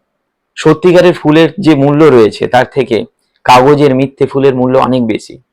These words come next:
কাগজের মিথ্যে ফুলগুলো দেখবেন অনেক বেশি longevity হয়, তার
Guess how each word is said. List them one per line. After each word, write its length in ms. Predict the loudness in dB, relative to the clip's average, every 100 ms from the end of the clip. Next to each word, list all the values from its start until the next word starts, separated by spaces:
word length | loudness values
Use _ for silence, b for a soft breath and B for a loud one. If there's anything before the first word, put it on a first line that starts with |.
| _ _ _ _ _ _ _ -2
কাগজের 380 | 2 2 2 0
মিথ্যে 300 | -2 -2 -4
ফুলগুলো 500 | -2 -4 -2 0 0 -2 _ _ _ -4
দেখবেন 380 | -2 0 -2 -2 -6 _ _ _ _ _ _ _ _ _ -4
অনেক 180 | -2 0
বেশি 180 | 0 2
longevity 520 | 2 0 0 -2 0 0
হয়, 160 | 0
তার 160 | 0 -4